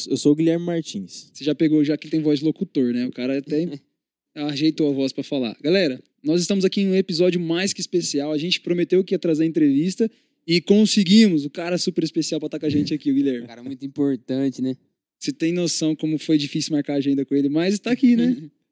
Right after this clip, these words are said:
Speaker 2: É, e, o, e eu quero convidar você a participar dos podcasts que a gente já fez.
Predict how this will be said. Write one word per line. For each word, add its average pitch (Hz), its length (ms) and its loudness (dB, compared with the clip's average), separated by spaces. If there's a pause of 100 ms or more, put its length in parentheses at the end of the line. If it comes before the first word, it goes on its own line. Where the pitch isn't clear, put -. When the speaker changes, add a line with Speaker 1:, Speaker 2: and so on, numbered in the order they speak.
Speaker 2:
É, 139 420 2
e, 175 120 4
o, 208 160 4
e 202 160 4
eu 233 80 6
quero 339 240 4
convidar 214 340 0
você 180 300 2
a 202 60 2
participar 185 340 -2
dos 214 160 0
podcasts 220 460 -2
que 226 80 -2
a - 20 2
gente 220 180 2
já 190 200 0
fez. 196 440 2